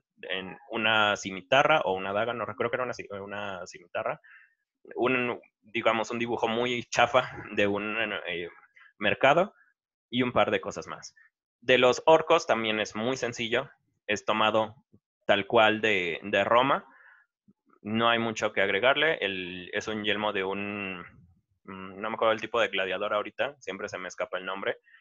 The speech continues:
eh, pero es, es un yelmo de gladiador, tenemos una daga también, eh, muy, pues, clásica de Roma, y tenemos un gladius, que es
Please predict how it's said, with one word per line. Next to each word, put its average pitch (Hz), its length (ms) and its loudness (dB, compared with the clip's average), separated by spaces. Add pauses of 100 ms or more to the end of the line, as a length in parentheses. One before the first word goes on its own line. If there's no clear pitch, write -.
(460)
eh, 90 420 -6
pero 104 180 2
es, 98 100 -2
es 104 260 -2
un 120 100 -2
yelmo 113 220 2
de 104 100 2
gladiador, 110 500 4
tenemos 110 320 -2
una 107 180 -2
daga 101 380 2 (300)
también, 98 580 -2 (320)
eh, 87 160 -14
muy, 98 680 -10 (680)
pues, 90 140 -16 (760)
clásica 127 420 0
de 101 140 4
Roma, 110 380 0 (320)
y 127 80 -6
tenemos 127 340 2
un 120 160 -4
gladius, 107 420 2
que 90 200 -2
es - 180 -10